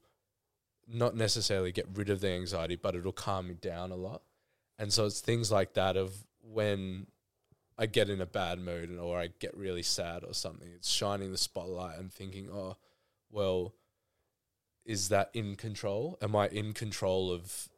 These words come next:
those things that are causing me to be upset? If I am, what can I do that will change that? And if I'm not,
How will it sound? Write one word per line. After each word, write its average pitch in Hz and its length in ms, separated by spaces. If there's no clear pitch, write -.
those 92 280
things 90 320
that 87 120
are 92 40
causing 92 520
me 87 140
to 87 80
be 90 180
upset? 82 500
If - 180
I 90 180
am, 104 420
what - 380
can 104 160
I 90 120
do 90 300
that 85 200
will 90 80
change 98 420
that? 135 220
And 104 100
if 98 160
I'm 95 220
not, 104 300